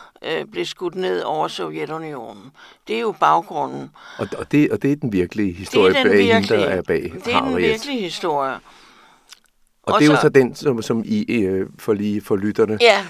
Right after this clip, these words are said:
Speaker 2: i Indtil vanvid, indtil døden, der er Harriet, der får vi hurtigt at vide på de, ja, dybest set de første tyve,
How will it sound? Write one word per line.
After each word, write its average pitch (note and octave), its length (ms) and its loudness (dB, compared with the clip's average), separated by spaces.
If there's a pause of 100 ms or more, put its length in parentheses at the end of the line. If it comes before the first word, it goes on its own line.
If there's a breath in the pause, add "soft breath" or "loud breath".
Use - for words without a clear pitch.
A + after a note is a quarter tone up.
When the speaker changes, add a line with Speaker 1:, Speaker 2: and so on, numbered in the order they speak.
(140)
Speaker 2:
i G#2+ 220 -2
Indtil A2+ 300 -4
vanvid, A2 400 2
indtil G#2+ 280 -2
døden, F#2+ 440 -2
der A2 80 2
er A2+ 300 -2
Harriet, G2+ 680 -2
der A#2 80 0
får A2+ 240 -2
vi G2 100 -2
hurtigt A#2+ 440 0
at G2 120 0
vide F#2 220 -4
på - 160 -10
de, E2+ 140 -8 (120)
ja, E2+ 120 -4
dybest G#2 320 -14
set B2 160 -14
de - 80 -10
første G#2 320 -6
tyve, G#2+ 460 -6